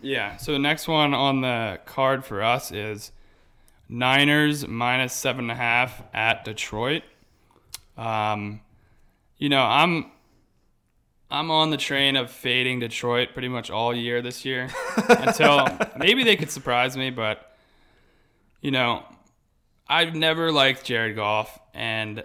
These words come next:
Speaker 1: I've always thought he was only decent because of McVay, and now he's in a situation that's, that a Q B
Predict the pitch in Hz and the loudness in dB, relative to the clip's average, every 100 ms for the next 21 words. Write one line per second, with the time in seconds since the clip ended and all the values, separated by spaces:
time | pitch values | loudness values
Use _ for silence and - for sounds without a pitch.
0 | - 113 120 127 131 123 131 123 127 123 | -10 -6 -2 0 0 -2 -2 -2 -2 -8
1 | 117 123 127 127 120 120 117 - 135 120 | -8 -6 -4 -4 -6 -6 -6 -4 -8 -8
2 | 117 120 113 113 110 - - 110 104 110 | -8 -8 -8 -10 -14 -20 -18 -16 -10 -4
3 | 110 117 135 135 _ _ _ _ 117 120 | 0 0 0 -4 _ _ _ _ -10 -4
4 | 127 135 135 127 123 113 127 - 117 120 | -2 0 -2 -4 -6 -8 -10 -6 -4 -4
5 | - 123 113 101 107 - - _ _ _ | -4 -6 -8 -8 -10 -10 -20 _ _ _
6 | _ _ - 156 151 143 - 175 156 160 | _ _ 0 2 2 0 -6 -6 0 0
7 | 160 160 | 0 -4